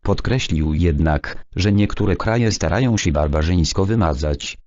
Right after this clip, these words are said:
pamięć o wyzwoleńczej misji Armii Czerwonej. Dochodzi do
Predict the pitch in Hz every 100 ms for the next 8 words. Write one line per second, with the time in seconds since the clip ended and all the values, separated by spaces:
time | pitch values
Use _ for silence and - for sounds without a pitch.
0 | _ 127 131 110 104 98 117 98 85 80
1 | 95 98 92 82 82 85 - 85 73 69
2 | 67 73 95 - 107 76 64 64 117 -
3 | _ _ _ _ _ _ _ _ - 95
4 | 95 120 87 80 76 78